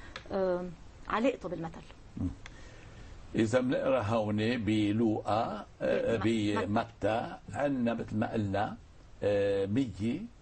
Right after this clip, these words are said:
Speaker 2: ستين، ثلاثين. بمرقس العكس.
Speaker 1: مم.
Speaker 2: مرقس
Speaker 1: ت-،
Speaker 2: العكس.
Speaker 1: تصاعدي
Speaker 2: إيه.
Speaker 1: يعني.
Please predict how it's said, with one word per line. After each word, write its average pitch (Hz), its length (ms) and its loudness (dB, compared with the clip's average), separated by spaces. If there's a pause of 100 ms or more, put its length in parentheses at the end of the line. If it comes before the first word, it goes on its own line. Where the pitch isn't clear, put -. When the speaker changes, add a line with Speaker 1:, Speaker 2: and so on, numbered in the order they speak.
(120)
Speaker 2:
ستين، - 580 -4 (140)
ثلاثين. - 340 -6 (600)
بمرقس 127 640 -2
العكس. - 680 -6 (160)
Speaker 1:
مم. 185 220 -6
Speaker 2:
مرقس 104 340 -2
Speaker 1:
ت-، - 40 -6
Speaker 2:
العكس. 67 340 -4
Speaker 1:
تصاعدي 180 500 -4
Speaker 2:
إيه. 170 60 -6
Speaker 1:
يعني. 170 160 -8